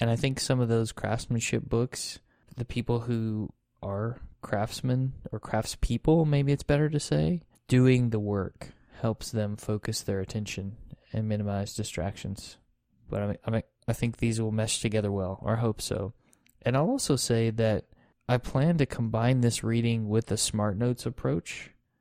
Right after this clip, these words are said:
that Josh Duffney told me, told us about. You know, you told me about it a little bit before that.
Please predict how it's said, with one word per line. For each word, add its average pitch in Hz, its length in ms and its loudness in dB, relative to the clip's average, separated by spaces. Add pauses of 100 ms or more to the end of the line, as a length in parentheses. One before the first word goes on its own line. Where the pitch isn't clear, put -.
(160)
that 107 480 0
Josh 113 340 0
Duffney 123 680 0 (560)
told 127 240 2
me, 147 140 2 (220)
told 135 200 0
us 147 100 -6
about. 151 360 0
You 110 120 -4
know, 104 80 -4
you 113 220 -2
told 139 200 0
me 131 120 2
about 120 260 0
it 123 240 -2
a 110 60 -4
little 123 200 0
bit 127 200 -2
before 123 340 -2
that. 147 320 0